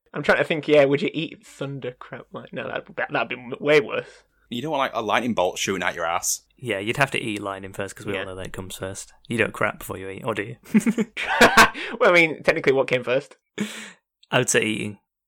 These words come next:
Speaker 3: I don't think you, I don't think babies poo before they eat.
Speaker 1: I don't know. You're the only one that would know.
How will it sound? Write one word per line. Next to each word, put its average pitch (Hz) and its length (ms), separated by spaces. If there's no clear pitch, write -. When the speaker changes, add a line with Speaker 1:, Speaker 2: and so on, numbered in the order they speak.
Speaker 3:
I 117 80
don't 113 140
think 110 180
you, 101 240
I 117 40
don't 117 140
think 110 140
babies 101 200
poo 98 220
before - 240
they 92 220
eat. - 120
Speaker 1:
I 151 120
don't 143 260
know. 143 200
You're 147 200
the 175 100
only 175 140
one 170 160
that 143 100
would 147 120
know. 151 240